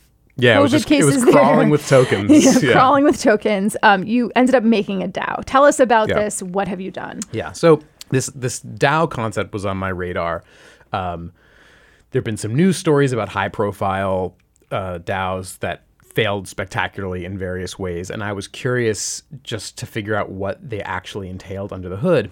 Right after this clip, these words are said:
Speaker 1: So before, um, going to this Ethereum conference, I texted my friend Jack Sohn, who works in blockchain-related stuff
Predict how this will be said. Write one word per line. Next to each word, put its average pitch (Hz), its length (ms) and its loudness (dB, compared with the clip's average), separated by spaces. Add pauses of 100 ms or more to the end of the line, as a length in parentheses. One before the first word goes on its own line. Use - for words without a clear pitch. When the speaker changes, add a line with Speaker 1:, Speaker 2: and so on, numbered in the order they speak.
Speaker 1:
So 117 240 -6
before, 110 760 0
um, 95 180 -10
going 95 240 -10
to 90 80 -16
this 92 180 -10
Ethereum 135 400 -4
conference, 90 420 -10
I 95 60 -10
texted 98 320 -10
my 90 140 -8
friend 90 260 -10
Jack 85 180 -10
Sohn, 139 320 -2
who 101 220 -8
works 95 380 -10
in 92 160 -8
blockchain-related 87 840 -10
stuff - 380 -10